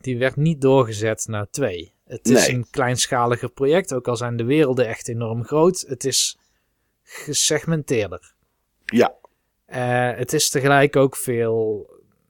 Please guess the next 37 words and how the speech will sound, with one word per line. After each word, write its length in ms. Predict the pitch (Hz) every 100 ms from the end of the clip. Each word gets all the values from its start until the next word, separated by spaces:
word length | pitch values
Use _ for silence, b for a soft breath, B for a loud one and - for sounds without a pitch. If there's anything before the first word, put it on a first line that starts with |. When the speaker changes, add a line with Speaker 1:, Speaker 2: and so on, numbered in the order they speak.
| -
Speaker 1:
narratief 640 | 131 123 123 123 143 -
gestuurder. 760 | - - - 139 156 185 170 135
Er 80 | 110
zitten 240 | 117 117
heel 120 | 127
veel 180 | 120 107
cutscenes 500 | - 143 - 160 151
in 200 | 156 165
vergeleken 480 | 156 147 139 147 143
met 160 | 139 131
de 60 |
andere 360 | 120 135 143 131
Xenoblade 720 | - 139 135 131 127 131 127
games. 380 | 127 170 - -
Je 80 | -
zit 180 | - -
soms 320 | - 98 -
wel 360 | 110 95 92 95
een 200 | 95 101
minuut 240 | 104 104
of 140 | 104 101
drie 400 | 107 117 110 107
naar 160 | 104 101
een 80 |
cutscene 400 | - 120 - 117
te 120 | 104 -
kijken. 440 | 107 104 104 104 _ _ _ _ _
En 240 | 117 107
die 120 | 110
zit 200 | 110 120
er 60 | 104
ook 160 | 110 107
behoorlijk 400 | 107 117 117 -
veel 260 | - 107
in. 240 | 113 160 180 _ _ _ _
Speaker 2:
Ja. 180 | 107 - _ _ _ _ _ _ _
Speaker 1:
Het 480 | - 123 117 -